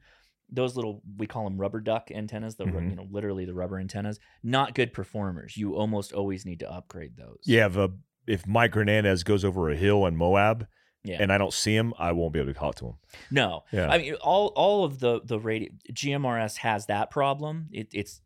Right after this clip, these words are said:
Speaker 1: it generally requires line of sight
Speaker 2: Yeah.
Speaker 1: to be able to have communication to another party. So th-, that's going to affect everything that's
Speaker 2: Yeah.
Speaker 1: operating in that higher frequency space.
Speaker 2: Hmm. Yeah, my Yaesu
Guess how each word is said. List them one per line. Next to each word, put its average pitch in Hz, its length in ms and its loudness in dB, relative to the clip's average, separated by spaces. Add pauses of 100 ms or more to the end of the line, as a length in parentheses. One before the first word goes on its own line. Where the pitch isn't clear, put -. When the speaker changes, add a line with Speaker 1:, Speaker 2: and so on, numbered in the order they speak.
(280)
Speaker 1:
it 107 140 -8
generally 135 460 -2
requires 101 420 -4
line 92 300 -8
of 85 100 -14
sight - 460 -12 (200)
Speaker 2:
Yeah. 80 200 4
Speaker 1:
to 101 160 -6
be 104 160 -4
able 95 160 -6
to 98 460 -8
have 95 280 -10
communication 104 840 -8 (280)
to 104 140 -6
another 98 240 -2
party. 117 420 -6 (800)
So 135 340 2
th-, - 220 -14
that's 156 640 -2
going 123 200 -2
to 107 80 -2
affect 101 420 -4
everything 90 640 -4
that's 101 180 0
Speaker 2:
Yeah. 71 60 0
Speaker 1:
operating 92 460 -2
in 87 120 -6
that 95 200 -4
higher 101 640 -4
frequency 85 600 -10
space. - 580 -18
Speaker 2:
Hmm. 85 280 -2 (100)
Yeah, 101 160 4
my 98 200 4
Yaesu 101 1120 2